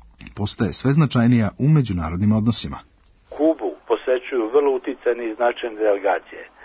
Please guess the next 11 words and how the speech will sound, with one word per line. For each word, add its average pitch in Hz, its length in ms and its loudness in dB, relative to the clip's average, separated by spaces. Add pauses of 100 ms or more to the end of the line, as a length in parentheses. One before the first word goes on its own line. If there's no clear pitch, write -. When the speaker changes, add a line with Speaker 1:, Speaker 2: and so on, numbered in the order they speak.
(160)
Speaker 2:
Pre 117 100 0 (120)
svega, 127 280 4 (460)
Sjedinjene 117 300 -2
Američke 117 340 -6
Države 113 380 0 (100)
su 113 80 -4 (360)
prekinule 110 540 -2 (240)
pedesetgodišnju 107 1300 -6 (480)
blokadu 101 500 0 (160)
Kube. - 300 2 (180)
Kina 139 420 -2